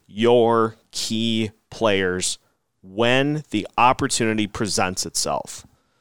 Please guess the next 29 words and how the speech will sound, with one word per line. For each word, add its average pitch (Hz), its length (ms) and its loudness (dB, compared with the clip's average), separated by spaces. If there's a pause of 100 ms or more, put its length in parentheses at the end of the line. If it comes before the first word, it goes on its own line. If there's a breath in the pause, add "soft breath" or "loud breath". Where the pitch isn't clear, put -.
(540)
I'm 104 80 -8
not 131 220 2
saying, 139 300 2
like, 117 220 2
take 123 300 -2
the 117 140 0
entire 110 380 2
last 104 320 2
seven 101 260 0
games 98 280 -4
off, 92 560 -2 (760)
but 113 380 2 (320)
if 113 160 -2
Marcus 151 340 2
Foligno 147 380 4
is 110 100 2
clearly 117 880 0 (580)
hurting, 127 600 -2 (1080)
you 143 180 -2
can 240 160 2
rest 196 320 4
him 180 140 2
against 147 320 2
Arizona 127 640 2 (1300)
and 110 180 -2
still 139 280 4
win 127 160 2
the 107 80 -2
game. 92 400 -6